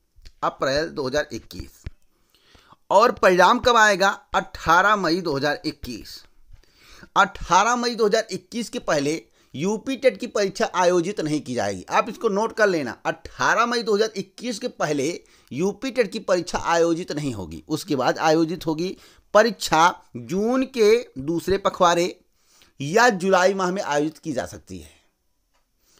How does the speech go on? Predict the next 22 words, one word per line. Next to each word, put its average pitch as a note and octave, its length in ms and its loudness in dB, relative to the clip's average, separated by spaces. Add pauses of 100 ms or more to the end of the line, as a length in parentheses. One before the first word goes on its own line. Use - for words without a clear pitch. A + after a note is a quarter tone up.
अगर C#3+ 200 -2
बहुत D3 260 -2
जल्दी F3+ 260 0
किए F#3+ 280 -2 (1400)
तो E3 100 2
जून D3 280 2
माह G3 160 6
में, G3+ 200 -2 (1400)
अगर F3 200 0
सरकार E3+ 340 0
भर्ती C#3 280 -4
को D#3 120 0
लटकाना C3 380 -2
चाहती F3+ 400 -2
है, E3+ 120 -2 (340)
यूपी F#3 320 -4
टेट G#3 180 -4
में F#3+ 100 -2
विलंब D#3 280 -2
करना F#3+ 260 -2
चाहती F3 360 -4
है, D3+ 160 -4